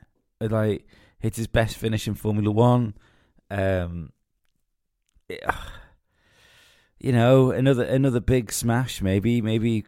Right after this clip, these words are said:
you know, they, they might have scraped a point, four more cars. But, um,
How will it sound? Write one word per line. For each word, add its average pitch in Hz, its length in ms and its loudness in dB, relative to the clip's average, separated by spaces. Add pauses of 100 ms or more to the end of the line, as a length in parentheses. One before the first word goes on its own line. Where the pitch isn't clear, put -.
(140)
you 113 120 -6
know, 104 360 0 (1400)
they, 73 300 -16
they 82 100 -16
might 107 240 -10
have 120 100 -6
scraped - 380 -8
a - 40 -14
point, 131 500 -6 (100)
four 127 220 -4
more 143 160 -4
cars. 170 600 -4 (680)
But, 107 280 4
um, 98 520 2